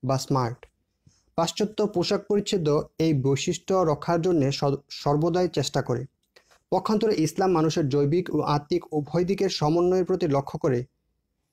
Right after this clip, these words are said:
এবং আত্মিক মূল্যায়ন বোধগুলোর উন্নতি ও বিকাশক্রমেই সর্বাধিক গুরুত্ব প্রদান করেছে।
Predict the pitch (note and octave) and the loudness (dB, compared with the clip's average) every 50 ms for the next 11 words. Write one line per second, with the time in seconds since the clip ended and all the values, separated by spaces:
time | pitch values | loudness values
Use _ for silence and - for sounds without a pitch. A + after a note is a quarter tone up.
0 | _ _ _ - D3 C#3+ D3+ D#3 - - D3+ D#3 D#3 - - - G3+ G3+ - - | _ _ _ -2 0 2 2 2 0 0 -2 -2 -2 -2 -4 -4 -4 -2 -4 -8
1 | - - _ - C3+ C3 C3+ C#3+ D3 D#3 F3 F#3 F3+ F3 D#3 D3+ D#3 D#3 C#3+ C#3 | -18 -18 _ -4 0 2 2 2 2 2 2 2 2 2 2 2 2 0 0 0
2 | D3 D3+ C3 C3 C#3+ - - _ - D#3 F3 F3+ F#3 F3+ - G3 F3+ - - C3+ | 0 0 2 2 0 -2 -4 _ -2 0 2 2 0 0 0 0 0 0 0 0
3 | B2 B2 C3+ C3+ C#3 E3 F3 - - - G3 F3+ D3 B2+ B2 C3 - _ _ - | 0 0 0 -2 0 0 -2 -2 0 0 2 2 2 2 0 -2 -6 _ _ -6
4 | - D#3+ D3+ C#3+ D3+ D3 D3+ C#3 C3 C3+ D3 D#3+ D#3 - F3 D#3 - - D#3+ D#3+ | -2 0 2 2 2 2 0 0 0 0 0 0 0 0 -2 -2 0 0 2 2
5 | D3+ C3 C#3 C3 B2+ - - - | 2 2 0 0 0 -2 -6 -12